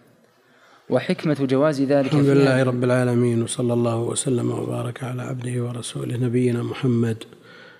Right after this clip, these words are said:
Speaker 2: وعلى آله وصحبه أجمعين. إذا قيل لا يحل، معناه أنه ارتفع عنه الحل وثبت نقيضه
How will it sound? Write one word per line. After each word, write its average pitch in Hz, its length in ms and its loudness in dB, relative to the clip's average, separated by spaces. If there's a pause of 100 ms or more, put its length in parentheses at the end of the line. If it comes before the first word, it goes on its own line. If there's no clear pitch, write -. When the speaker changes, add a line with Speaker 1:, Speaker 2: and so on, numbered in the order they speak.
(300)
Speaker 2:
وعلى 123 580 0
آله 117 320 2
وصحبه 120 520 -6
أجمعين. 120 580 -2 (1500)
إذا 131 260 2
قيل 135 300 2
لا 131 200 2
يحل، 123 480 0 (2250)
معناه 123 600 0
أنه 120 520 0 (380)
ارتفع 123 460 -2
عنه 110 420 0
الحل 123 440 0 (1300)
وثبت 120 800 0 (360)
نقيضه 123 800 0